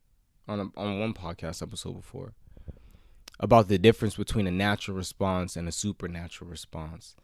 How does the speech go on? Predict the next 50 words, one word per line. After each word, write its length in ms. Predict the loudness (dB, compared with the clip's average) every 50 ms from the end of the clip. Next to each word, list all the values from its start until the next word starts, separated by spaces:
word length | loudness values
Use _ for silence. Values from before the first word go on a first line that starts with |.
| -20 -20 -20 -20 -20 _ -4
You 80 | -4 -2
see, 160 | 0 2 2
we 120 | 4 4
go 200 | 6 8 8 8
through 200 | 8 6 4 6
life 300 | 8 8 8 8 6 4
and 140 | 2 0 0
we 60 | 2
go 180 | 4 6 4 4
through 240 | 4 4 4 4 6
all 220 | 8 8 8 6
of 100 | 4 2
these, 560 | 2 2 2 4 2 2 0 -4 -8 -8 -6
you 100 | -4 -2
know, 120 | 0 0 0
trials 420 | 0 2 2 4 4 4 4 2
and 80 | -2 -4
tribulations, 1000 | -4 -4 -2 0 0 2 4 2 2 2 0 -2 -2 -2 0 0 -2 -4 -2 -2
and 260 | -2 -2 -2 -2 -2 -2
a 60 | 0
lot 180 | 4 4 6 6
of 80 | 6 6
the 100 | 4 2
times 380 | 2 2 2 2 2 0 -2
the 80 | -4 -4
natural 480 | -2 0 0 0 0 -2 -2 -2 0
response 640 | 0 0 -2 -2 -2 0 2 4 4 4 2 0 -4
is 140 | -4 -4 -4
to 80 | -6 -4
be 140 | -4 -6
sad 540 | -6 -4 -2 2 4 6 6 6 4 2 -4 -8 -14 -20 -20 -16 -10
when 120 | -8 -6 -2
things 240 | 0 2 2 4
don't 140 | 4 4 4
go 180 | 4 2 4 4
our 140 | 4 4 4
way. 420 | 4 6 6 6 6 4 0 -6 -10 -18 -20 -20 -20 -20 -20 -10 -4
We 80 | 0 0
just 160 | 0 2 2
got 220 | 2 2 2 2
shocked 400 | 2 4 8 8 8 8 8 6
with 100 | -2 -6
some 220 | -2 -2 -2 -2 -2
type 180 | -4 -4 -4
of 100 | -6 -10
failure 480 | -6 0 2 4 6 6 6 4 4 2
or 140 | 0 -2 -4
some 220 | -4 -4 -4 -4
type 200 | 0 -2 -2 -2
of 140 | -2 -8 -4